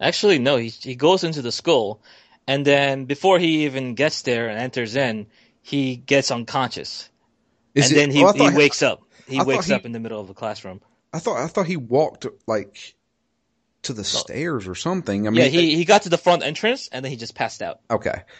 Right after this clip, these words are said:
Speaker 1: So never actually entered the school itself, I don't
Speaker 2: Gotcha.
Speaker 1: think. Yeah.
Speaker 2: Okay, I thought, I thought he actually went into the school, but, uh, so yeah, he, he passes out, but it's weird how they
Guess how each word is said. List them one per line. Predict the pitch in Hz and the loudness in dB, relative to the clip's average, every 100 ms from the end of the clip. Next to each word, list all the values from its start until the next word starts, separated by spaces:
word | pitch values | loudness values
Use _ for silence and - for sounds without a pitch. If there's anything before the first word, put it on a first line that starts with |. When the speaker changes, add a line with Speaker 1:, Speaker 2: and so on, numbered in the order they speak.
| - - | -20 -20
Speaker 1:
So | - 135 | -12 -4
never | 139 135 131 | 0 2 0
actually | 123 123 - | -2 -8 -12
entered | 117 113 107 | -12 -12 -14
the | 95 | -14
school | - 104 92 | -14 -14 -16
itself, | - 80 71 - _ | -14 -16 -16 -20 _
I | - | -8
don't | |
Speaker 2:
Gotcha. | 95 87 85 80 | 0 0 0 -8
Speaker 1:
think. | - - | -10 -8
Yeah. | 104 | -4
Speaker 2:
Okay, | 92 | 0
I | 98 | 0
thought, | - 98 | 2 0
I | |
thought | - 117 | 0 0
he | 101 | 0
actually | 87 87 | -4 -8
went | 90 | -8
into | 90 87 | -8 -8
the | 85 | -10
school, | 85 95 90 87 | -8 -6 -6 -6
but, | 85 | -6
uh, | 90 85 82 - - - - - - | -4 -4 -6 -14 -20 -20 -20 -20 -14
so | - 175 | 0 4
yeah, | 170 | 4
he, | 139 202 147 | 2 -2 -4
he | - | -8
passes | 156 - 226 254 151 123 | -6 -2 0 0 -4 -4
out, | - 156 113 101 | 0 2 2 0
but | 117 | -4
it's | 120 117 | -4 -6
weird | 131 185 226 131 | -8 -6 -4 -4
how | 139 139 | -2 0
they | 123 | 0